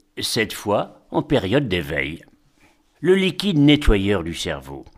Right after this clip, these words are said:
n'a pas fini de dévoiler ses secrets, mais voici déjà des notions très intéressantes de par les implications pratiques envisageables. Ces découvertes ont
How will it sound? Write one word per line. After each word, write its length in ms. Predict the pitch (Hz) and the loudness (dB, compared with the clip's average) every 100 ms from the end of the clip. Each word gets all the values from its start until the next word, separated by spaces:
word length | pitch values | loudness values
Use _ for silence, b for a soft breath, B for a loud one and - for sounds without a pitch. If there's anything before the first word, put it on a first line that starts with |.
| b b - | b b 0
n'a 180 | 143 170 | 2 4
pas 160 | 190 | 4
fini 360 | 165 160 160 143 | 2 4 4 4
de 100 | 104 | 4
dévoiler 420 | 117 117 156 196 | 0 2 4 4
ses 160 | - 143 | 4 0
secrets, 460 | - 101 - 85 | -2 -4 -6 -6
mais 140 | 90 135 | -2 0
voici 400 | 139 180 - 170 | 2 0 0 -2
déjà 500 | 139 143 - 73 71 | 2 2 0 -6 -8
des 200 | 82 131 | -4 2
notions 440 | 160 151 - 180 | 2 2 0 0
très 460 | 175 - 131 190 143 | 0 -4 0 2 2
intéressantes 960 | 123 110 90 95 - 104 98 143 - - B B | 0 -2 -4 -4 -6 -4 -2 -2 -6 -18 B B
de 160 | 107 | -2
par 240 | 151 139 113 | 0 2 0
les 180 | 110 104 | 0 0
implications 640 | 98 104 90 101 - 90 | -2 -4 -4 -4 -2 -6
pratiques 540 | - - 131 - 175 | -6 -4 -4 -4 -4
envisageables. 800 | 135 104 92 82 71 73 64 64 - _ _ _ _ _ _ _ - | -2 -2 -2 -4 -2 -4 -4 -8 -10 _ _ _ _ _ _ _ -8
Ces 280 | - 165 | 2 2
découvertes 880 | 139 190 - 135 87 69 - - - - - | 4 2 2 -2 -4 -6 -8 -16 -18 -20 -8
ont 200 | - 196 | -2 -2